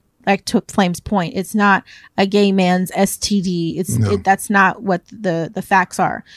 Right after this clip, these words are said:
Speaker 1: And like I said, it's still developing, so we're still learning new things every day. And by no means am I a scientist, but we, you know, with my job, I do work with doctors. We do have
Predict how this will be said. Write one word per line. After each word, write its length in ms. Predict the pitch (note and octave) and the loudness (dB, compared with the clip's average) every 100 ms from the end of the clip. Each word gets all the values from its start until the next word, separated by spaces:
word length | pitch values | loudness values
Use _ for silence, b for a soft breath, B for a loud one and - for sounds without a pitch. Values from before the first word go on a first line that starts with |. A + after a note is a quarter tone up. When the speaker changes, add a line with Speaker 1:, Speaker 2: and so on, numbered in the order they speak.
| B B | B B
Speaker 1:
And 80 | F#3+ | -2
like 160 | G3+ G3 | 0 0
I 60 | |
said, 180 | G3+ F#3+ | -2 -2
it's 160 | F3+ - | -4 -4
still 200 | A3 G#3+ | -4 -2
developing, 640 | G3+ F#3+ F3+ F3+ F3+ F3+ | 2 4 4 2 -2 -4
so 140 | F#3+ | -4
we're 100 | E3 | -4
still 240 | F3+ G#3+ F#3+ | -2 0 2
learning 280 | F#3 F#3+ | 2 0
new 120 | F#3 F#3 | 0 -2
things 220 | F#3 F3+ | -2 0
every 220 | F3 F3 | 0 0
day. 180 | F3 F3 | 0 0
And 80 | F3+ | 0
by 100 | E3+ | 0
no 180 | F3+ F3+ | 0 -2
means 200 | F3+ - | -2 -2
am 140 | F#3 | -2
I 140 | D#3+ | 0
a 40 | E3 | -2
scientist, 720 | - F3+ E3+ F3+ G3 G3 - - b b | 0 0 0 0 0 0 -4 -16 b b
but 400 | F#3+ G3 F#3+ F3 B3+ A3+ _ - | -4 4 4 4 -2 -20 _ -16
we, 320 | G3 G#3 F#3+ - - | -4 -2 -2 -6 -2
you 100 | G3+ | 0
know, 160 | F#3 E3+ | 2 0
with 260 | F#3 G3+ | 0 -2
my 120 | F#3 | -2
job, 280 | F3+ F#3 F3 | 2 4 4
I 80 | D#3+ | 2
do 180 | E3+ G#3+ | 0 0
work 240 | F#3 F3 | 0 -4
with 140 | F3+ F#3 | -6 0
doctors. 640 | F3+ F#3 - E3 E3 E3+ | 0 0 -6 -6 -8 -10
We 160 | - F#3+ | -10 -10
do 280 | F3+ G3 F#3+ | -6 -4 -2
have 480 | G3 F#3 F3 E3 | 2 4 2 0